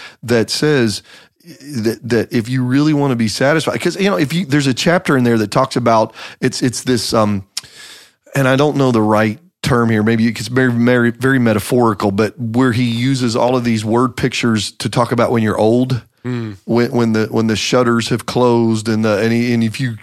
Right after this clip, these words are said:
Speaker 1: you could, like, y-, y-, y-,
Speaker 2: Kinda get, pick up on what he's
Speaker 1: all
Speaker 2: saying
Speaker 1: this,
Speaker 2: poetically.
Speaker 1: it's all these, like, your, your, your eyes dim and you can't hear, uh, and you wake early. He said, "Well, when you get older, you wake up early and you don't sleep as long."
Speaker 2: Mm-hmm.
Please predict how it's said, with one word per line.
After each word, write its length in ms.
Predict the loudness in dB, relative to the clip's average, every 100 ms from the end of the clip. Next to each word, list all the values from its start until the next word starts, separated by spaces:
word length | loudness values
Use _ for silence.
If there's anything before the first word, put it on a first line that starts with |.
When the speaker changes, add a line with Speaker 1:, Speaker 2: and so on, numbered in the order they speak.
| -8
Speaker 1:
you 160 | -6
could, 220 | -4 -4 -6 -4
like, 200 | -2 -2 -8
y-, 80 | -8
y-, 280 | -6 -4 -6 -6
y-, 240 | -10 -8
Speaker 2:
Kinda 220 | -2 -2
get, 240 | -2 -4 -2
pick 240 | 0 0
up 180 | 0 0
on 100 | -2
what 80 | 0
he's 100 | 2
Speaker 1:
all 80 | 4
Speaker 2:
saying 160 | 4
Speaker 1:
this, 140 | 4 2
Speaker 2:
poetically. 220 | 2 2
Speaker 1:
it's 140 | 2 2
all 200 | 2 4
these, 180 | 2
like, 200 | 0 0
your, 120 | 0 -2
your, 260 | -2 -4 -4
your 260 | -4 0 2
eyes 300 | 2 2 0
dim 500 | 0 2 2 2 0
and 140 | -2
you 80 | -4
can't 300 | -2 -2 -2
hear, 540 | 0 2 4 2 0 -4 -12 -20 -20 _ -2
uh, 420 | 0 2 0 -2
and 140 | -2 0
you 80 |
wake 280 | 2 2 2
early. 340 | 2 2 2 0
He 80 | -2
said, 340 | 0 0 2
"Well, 140 | 0
when 100 | 0
you 80 | -2
get 140 | 0 0
older, 200 | 2 0
you 120 | -2
wake 240 | -2 -2
up 160 | -2 0
early 360 | 0 0 -2 -2
and 80 |
you 60 | -2
don't 160 | -4 -4
sleep 240 | -2 -2
as 80 | 0
long." 100 | -2
Speaker 2:
Mm-hmm. 140 | -4